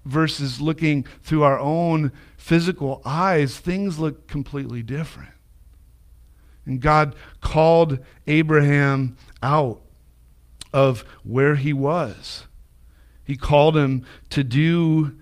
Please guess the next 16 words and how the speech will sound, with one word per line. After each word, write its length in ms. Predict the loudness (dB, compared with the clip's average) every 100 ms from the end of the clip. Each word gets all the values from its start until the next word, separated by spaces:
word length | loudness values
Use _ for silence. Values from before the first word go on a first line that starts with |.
| -18
something 560 | -6 -2 -2 0 -2 -2
unexpected, 1080 | -2 -2 -4 -6 -4 -4 -2 -2 0 -2 -6
something 500 | -6 -4 -2 -2 0
that 260 | 0 -2 -6 -12
he 160 | -4 0
would 220 | 0 2
never 460 | 4 4 6 4 4
have 180 | 2
imagined 720 | 0 0 0 0 -2 -2 -4 -4
in 240 | -6 -8 -12 -10
all 260 | -4 0 0
of 80 | 0
his 220 | -4 -4
years. 640 | -4 -4 -6 -10 -14 -16 -20 -20 _ _ _ -20 _ _ _ _ _ _ _ _ -20 -20 -20 -12
And 160 | -4 0
then 300 | 2 0